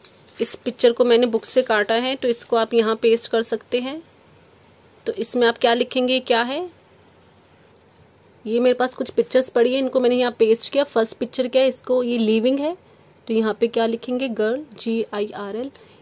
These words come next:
ये क्या है, peacock, ठीक है। तो ऐसे ही आपको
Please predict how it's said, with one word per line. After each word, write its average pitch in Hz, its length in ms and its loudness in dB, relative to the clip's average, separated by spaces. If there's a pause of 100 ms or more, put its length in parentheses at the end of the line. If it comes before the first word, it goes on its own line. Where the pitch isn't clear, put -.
ये 226 220 0
क्या 254 200 2
है, 277 180 -4 (240)
peacock, 233 520 0 (2000)
ठीक 240 200 -12
है। 349 80 -10 (540)
तो - 120 -6
ऐसे 240 280 0
ही 294 100 2
आपको 285 420 -2